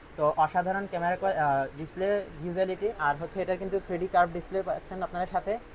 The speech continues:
তো যারা কার্ভ ডিসপ্লের মধ্যে বাজেট রেঞ্জের মধ্যে একটা ফোন চাচ্ছিলেন, তাদের জন্য কিন্তু এটা বেস্ট চয়েস হতে পারে। আহ, ডিসপ্লে কার্ভ, টি ওলেড ডিসপ্লে পাচ্ছেন, তো অসাধারণ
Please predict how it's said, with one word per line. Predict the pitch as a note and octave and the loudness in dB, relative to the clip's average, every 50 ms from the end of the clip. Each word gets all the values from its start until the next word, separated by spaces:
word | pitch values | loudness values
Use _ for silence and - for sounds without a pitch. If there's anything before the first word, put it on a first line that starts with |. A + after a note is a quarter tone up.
| - - - - | -16 -16 -14 -12
তো | - C#3+ | -2 0
যারা | D#3+ D#3+ F3+ F#3 | 4 6 6 6
কার্ভ | - E3+ E3+ E3 E3+ | 6 6 4 6 4
ডিসপ্লের | F#3 F3+ - F#3+ F#3+ F#3+ | 0 -4 -2 -2 -2 -2
মধ্যে | F#3 F#3 F3 F3 G3 | -2 -2 0 0 2
বাজেট | F3 D#3+ D#3 D#3+ F3 E3+ D#3+ F#3 F#3 F#3 F3+ F3 | 4 4 4 4 2 -2 -6 -8 -8 -8 -6 -2
রেঞ্জের | F3 F3+ F3+ F3+ F#3 F#3 | -2 0 0 0 0 0
মধ্যে | F#3 F3+ F3+ F#3+ | -2 -2 0 -2
একটা | F#3 - F#3 F#3+ F#3+ - - - | -2 0 0 0 -2 -2 -4 -4
ফোন | F#3+ F#3+ F#3 | -4 -2 0
চাচ্ছিলেন, | G3 F3+ - - F#3+ F3 F3+ G#3+ | 0 0 0 0 0 0 0 0
তাদের | - F3 D#3 F3 E3+ | 0 0 0 0 -2
জন্য | E3+ F3+ F3+ F3+ | -4 -6 -6 -6
কিন্তু | E3+ F#3 F3+ F#3+ F3 | -6 -6 -8 -8 -6
এটা | F3 E3+ F#3 | -2 -2 -2
বেস্ট | E3+ D#3+ E3 D#3 - - | 0 0 0 -2 -2 -2
চয়েস | F#3 F3 E3 F3+ | -4 -4 -4 -4
হতে | - F3+ | -6 -4
পারে। | F3 F3 F3 F3+ A3 B3 - - - - - - - - - - - - | 0 2 2 2 2 0 -4 -8 -14 -16 -16 -16 -14 -14 -14 -14 -4 2
আহ, | D3 C#3 C#3 C#3 | 4 4 4 4
ডিসপ্লে | D3 D#3+ - - - F#3 F#3+ F#3 | 2 -2 -4 -2 0 0 2 4
কার্ভ, | - F3 F3+ F#3+ G3+ - - - | 6 6 6 6 4 0 -6 -6
টি | F#3+ F#3 F#3 | -2 0 2
ওলেড | F3+ F3 F3+ F3+ | 2 2 2 2
ডিসপ্লে | E3+ F#3 - - F#3+ F#3+ F#3 | 0 0 0 0 0 2 2
পাচ্ছেন, | F#3 F3 - - F#3 G#3 A3+ A3+ - - - - - - | 2 2 0 -2 -4 -6 -6 -8 -12 -14 -14 -14 -10 -2
তো | D#3+ D3 D3 C#3+ D3 - | 2 4 4 4 4 4
অসাধারণ | D#3 D#3 - F3 F3 F#3 F#3 F#3+ | 2 2 4 2 0 2 2 0